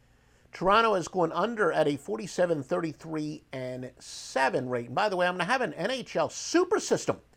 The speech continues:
coming up, and it applies twice tonight, in fact. Now, who have been the best teams this year to bet on, again, based on one unit per bet?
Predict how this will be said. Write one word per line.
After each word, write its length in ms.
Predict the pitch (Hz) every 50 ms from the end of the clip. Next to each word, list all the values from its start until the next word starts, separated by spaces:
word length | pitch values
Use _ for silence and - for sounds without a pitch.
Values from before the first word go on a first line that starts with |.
| _ _ _ _ _ _ _ _ _ _ _
coming 320 | - 170 156 147 143 139
up, 180 | 139 147 160 -
and 140 | 151 143 151
it 100 | 196 240
applies 640 | 269 262 - - 202 190 185 175 170 156 - - _
twice 520 | - - - - 240 277 311 262 - -
tonight, 400 | - - 139 135 127 127 113 101
in 100 | 107 98
fact. 480 | - - 139 127 101 - - _ - - _ _ _ _ _ _ _ _ _ - - - - _
Now, 140 | 180 185 170
who 140 | 202 262 311
have 100 | 320 277
been 140 | 320 294
the 60 | 269 202
best 420 | - - 208 220 247 240 - -
teams 320 | - 254 240 233 190 147
this 280 | - 202 208 - - -
year 160 | 196 208 208
to 160 | 202 - 170
bet 360 | 160 - _ - 160 170 180 -
on, 260 | - 185 185 165 143 131
again, 480 | 135 131 135 151 156 151 135 120 113
based 320 | 117 135 143 135 - - 147
on 220 | 139 127 123 120
one 240 | 123 127 135 165 196
unit 260 | 185 185 196 202 -
per 100 | - 233
bet? 360 | 202 202 175 175 190 - _